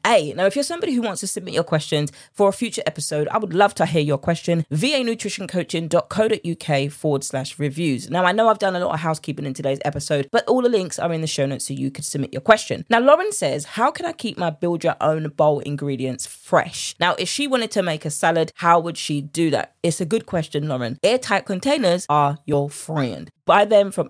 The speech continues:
Amazon, and I can link my Amazon wish list below, which I've actually created a macros wish list so you can get your, your, all your macros preparation, your meal prep. But when you're putting it in airtight containers, each component is stored separately, but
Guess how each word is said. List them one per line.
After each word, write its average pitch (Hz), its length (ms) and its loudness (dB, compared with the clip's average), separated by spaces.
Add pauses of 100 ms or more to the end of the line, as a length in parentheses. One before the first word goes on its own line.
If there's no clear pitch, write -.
Amazon, 208 720 2
and 170 300 0
I 185 80 -4
can 190 240 -8
link 185 200 -8
my 175 160 -2
Amazon 160 360 -2
wish 156 180 -6
list 151 240 -4
below, 185 460 2
which - 180 -8
I've 170 80 0
actually - 240 -4
created - 500 -8
a 156 60 -2
macros 151 400 -6
wish 143 180 -6
list 143 200 -6
so 139 60 -6
you 135 180 -8
can 127 160 -12
get 143 180 -4
your, 151 240 -6
your, 147 200 0
all 175 200 -2
your 165 280 0
macros 160 440 -4
preparation, 147 480 -4
your 147 140 -6
meal 143 120 -2
prep. - 300 0
But 151 160 0
when 196 120 0
you're 208 100 4
putting 180 200 2
it 147 80 2
in 151 120 -2
airtight 170 500 2
containers, 151 580 0 (460)
each 240 380 -2
component 190 480 0
is 160 140 -2
stored 165 380 -2 (140)
separately, 151 760 -2 (600)
but 160 320 2